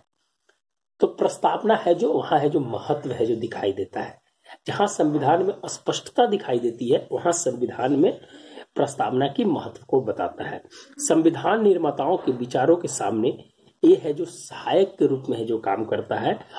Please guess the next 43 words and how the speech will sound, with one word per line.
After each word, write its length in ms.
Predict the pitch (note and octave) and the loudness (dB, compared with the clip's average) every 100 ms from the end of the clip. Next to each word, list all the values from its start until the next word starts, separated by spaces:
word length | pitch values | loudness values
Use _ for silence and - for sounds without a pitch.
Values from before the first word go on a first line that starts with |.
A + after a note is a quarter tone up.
| - | -2
और 140 | B2+ C#3+ | 2 2
इसकी 240 | D3 - | 0 -2
वर्तमान 540 | D3 C#3+ A#2+ C3 C#3 D3+ | -2 -2 -2 0 2 0
प्रासंगिकता 800 | - B2 - A#2 A#2 A2+ C#3+ - - | 2 0 2 0 0 0 -2 -2 0
आज 280 | A#2+ C3 C#3 | 2 2 0
भी 240 | C#3 F3+ | 0 0
है 140 | C3+ A2 | 0 2
जो 260 | D3 - - - _ - | 2 0 -8 -20 _ -8
बनी 320 | G2+ G#2 G#2+ | -2 0 0
हुई 280 | F#2+ G#2+ G#2 | -2 -6 -6
है। 140 | - - - - - - _ - - - - - - - | -6 -6 -6 -10 -18 -20 _ -18 -18 -16 -10 -10 -10 -4
प्रस्तावना 600 | E3+ D#3 - C3+ C3 D3 | -2 0 2 0 2 0
को 180 | D3 D#3+ | 0 -2
भविष्य 640 | B2+ G2+ C3 D#3 - - _ _ _ _ _ _ | -2 -4 0 0 0 -12 _ _ _ _ _ _
और 140 | - B2+ A2+ | -2 -2 -2
वर्तमान 420 | C3 C#3+ D3+ C#3 | -2 2 2 2
में 220 | B2+ B2+ C3 | 2 0 0
कभी 220 | C#3 C3+ | 2 0
भी 140 | B2+ | 0
संशोधन 540 | B2 B2+ A#2+ - A#2+ B2 | -6 -4 -4 -4 -2 -2
नहीं 320 | A2 A#2 E3+ | -2 2 0
किया 220 | E3+ D#3 | 4 4
जा 120 | D3 | 4
सकता। 380 | D3 - - - G#3 - - - _ - | 2 0 -2 0 -2 -2 -18 -20 _ 0
आप 180 | A#2 - | 0 2
एक 280 | C3+ D3 - | 2 4 2
बार 180 | C3 B2+ | 0 0
जो 80 | |
संशोधन 540 | B2+ C3 B2+ C3+ C3+ D#3+ | -2 -2 0 2 4 4
हुआ 220 | D3+ E3 | 6 4
है 260 | C#3+ G3 - - - - | 2 -4 -6 -20 -8 0
वो 80 | C3 | 0
संशोधन 520 | C3 B2 - A#2 A#2+ | 2 -2 -2 -4 -6
के 240 | - - | -4 -2
बाद 300 | G#2+ B2 - C#3+ | 0 0 -2 -4
अब 140 | C#3+ | -2
है 100 | A#2+ | 0
जो 100 | B2 | -4
प्रस्तावना 640 | - A#2+ - - G#2 A#2 | -4 -8 -6 -6 -2 -2
में 100 | A#2 | -2
संशोधन 640 | B2 B2 A2+ - A2+ A2+ | -4 -4 -6 -8 -8 -8
है 100 | A#2 | -4
जो 240 | B2 A3+ | 0 -2